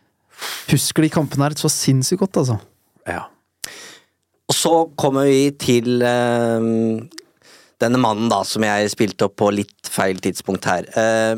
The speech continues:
Speaker 3: men, eh, Wayne Rooney, eh, spiller da hovedrollen og skårer intet mindre enn fire ganger mot Hull.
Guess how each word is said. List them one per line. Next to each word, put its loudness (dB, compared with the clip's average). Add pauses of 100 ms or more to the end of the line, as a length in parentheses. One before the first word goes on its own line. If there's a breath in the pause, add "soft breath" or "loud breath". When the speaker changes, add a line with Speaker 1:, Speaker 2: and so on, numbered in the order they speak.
Speaker 3:
men, 0
eh, 0
Wayne 2
Rooney, 0 (180)
eh, 2
spiller 0
da 2
hovedrollen 0
og -2
skårer 0
intet -4
mindre 0
enn -2
fire 0 (440 soft breath)
ganger 2
mot 0
Hull. -2